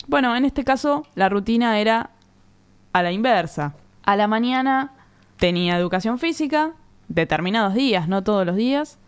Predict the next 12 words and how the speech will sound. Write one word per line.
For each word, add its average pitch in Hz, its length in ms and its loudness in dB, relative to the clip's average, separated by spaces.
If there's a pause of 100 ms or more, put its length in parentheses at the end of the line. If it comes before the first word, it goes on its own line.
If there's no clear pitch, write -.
(200)
Y 269 140 2
luego, 311 520 0 (360)
a 254 100 4
la 269 140 0
tarde, 311 460 0 (1000)
tenía 208 400 0
que 190 160 -2
ir 196 160 0
a 202 80 0
cursar 190 420 -2
las 196 140 0
materias 185 640 -2